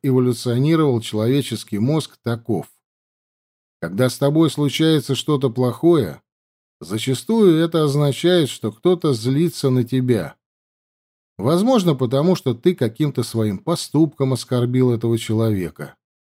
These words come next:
Примирение чаще всего оказывается способом сделать так, чтобы плохое перестало случаться. Если подставить вместо слов «некий бог»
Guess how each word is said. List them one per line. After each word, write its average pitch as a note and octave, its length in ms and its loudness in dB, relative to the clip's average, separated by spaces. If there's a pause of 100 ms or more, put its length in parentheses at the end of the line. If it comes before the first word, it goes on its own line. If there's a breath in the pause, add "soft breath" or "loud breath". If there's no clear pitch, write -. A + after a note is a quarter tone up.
(680)
Примирение G3 640 4
чаще D#3+ 460 0
всего D3+ 380 2
оказывается B2+ 680 0
способом D3 680 0
сделать A2 540 0
так, F3 320 -2 (340)
чтобы G#2 320 -4
плохое D#3+ 560 2
перестало A#2+ 600 -2
случаться. A2 840 -4 (1080)
Если C#3+ 320 0
подставить D#3 680 2
вместо C#3 480 0
слов D3 500 0
«некий B2 580 0
бог» A2+ 500 -2